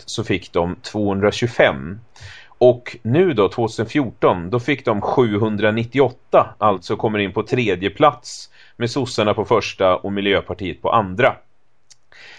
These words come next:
Sen pratades det en hel del om asylslottet Skebo herrgård i Stockholms län, i Edebo Ununge,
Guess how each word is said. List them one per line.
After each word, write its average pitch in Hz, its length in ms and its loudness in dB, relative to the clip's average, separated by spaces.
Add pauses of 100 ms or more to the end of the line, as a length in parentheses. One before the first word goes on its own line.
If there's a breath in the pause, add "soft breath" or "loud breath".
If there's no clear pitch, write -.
(120 loud breath)
Sen 175 460 2
pratades 117 480 0
det 120 80 -4
en 107 100 -4
hel 101 280 -2
del 92 260 -2
om 98 240 -2
asylslottet 98 960 -2
Skebo 107 520 0
herrgård 101 640 2
i 90 40 -8
Stockholms 95 580 -6
län, 104 380 2
i 92 220 -8
Edebo 101 920 -4
Ununge, 110 720 2